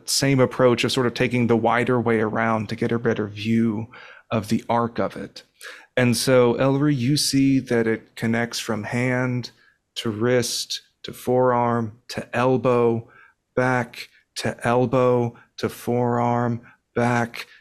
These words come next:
to elbow, linking and wriggling slightly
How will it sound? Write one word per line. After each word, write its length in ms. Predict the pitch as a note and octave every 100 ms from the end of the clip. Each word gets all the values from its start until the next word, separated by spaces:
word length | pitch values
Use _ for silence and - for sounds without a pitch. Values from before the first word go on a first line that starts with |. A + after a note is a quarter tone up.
| -
to 200 | - A#2 -
elbow, 640 | A#2+ B2+ A2+ B2 B2 A#2 A#2 - -
linking 840 | A#2+ A2 B2 A2+ - A2 A2 A2 - - _ -
and 400 | A2+ G#2+ A#2+ A#2
wriggling 600 | C3 A#2+ A2 G#2 A2+ A2+ _
slightly 960 | - - - A#2 A2+ A2 - A2+ A2+